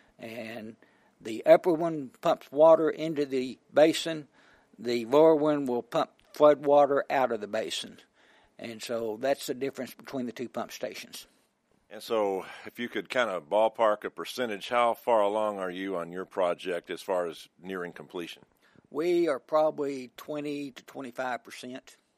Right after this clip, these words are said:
Speaker 2: That's not very much. You've got a long way to go then. You've got the station built, you are pumping water, but,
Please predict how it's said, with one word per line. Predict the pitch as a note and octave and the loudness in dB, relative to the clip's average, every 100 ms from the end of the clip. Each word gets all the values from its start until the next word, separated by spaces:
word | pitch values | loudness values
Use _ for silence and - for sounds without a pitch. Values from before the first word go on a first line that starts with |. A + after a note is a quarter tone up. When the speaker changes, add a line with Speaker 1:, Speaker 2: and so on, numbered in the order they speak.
| _ _ | _ _
Speaker 2:
That's | F2+ - | -10 -2
not | A2 G2+ | 2 2
very | A2+ A2 | 4 2
much. | A2 C#2+ - - - - | 2 0 -4 -14 -14 -16
You've | F2 A2+ G2 | -8 -8 2
got | A2 | 2
a | G2 | 4
long | G2 G#2+ G#2 | 4 2 2
way | G#2+ | -2
to | G2 | 0
go | G#2+ F2+ D#2+ | 2 2 0
then. | D#2+ F2+ D2+ | -6 -8 -10
You've | E2+ E2+ | -12 0
got | G2+ - | 0 0
the | - | -8
station | B2 B2+ - G#2 | -2 -2 -2 -8
built, | F#2 A#2+ C#3 | 0 2 2
you | E2 F2 | 0 2
are | G2+ | 2
pumping | - A2+ G#2 | 2 -2 -2
water, | G2 A2 A2+ A2 | 0 2 2 2
but, | G2 | 0